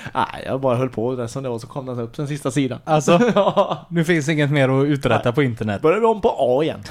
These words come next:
Speaker 1: <laughs>
Speaker 2: Ja.
Speaker 1: Mm.
Speaker 2: Eh, vi ska gå till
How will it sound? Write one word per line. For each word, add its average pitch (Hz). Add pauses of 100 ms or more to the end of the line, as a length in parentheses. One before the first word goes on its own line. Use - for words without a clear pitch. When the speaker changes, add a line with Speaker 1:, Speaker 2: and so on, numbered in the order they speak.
Speaker 1:
<laughs> 208 (1200)
Speaker 2:
Ja. 147 (280)
Speaker 1:
Mm. 269 (760)
Speaker 2:
Eh, 214 (220)
vi 202
ska 233
gå 220
till 190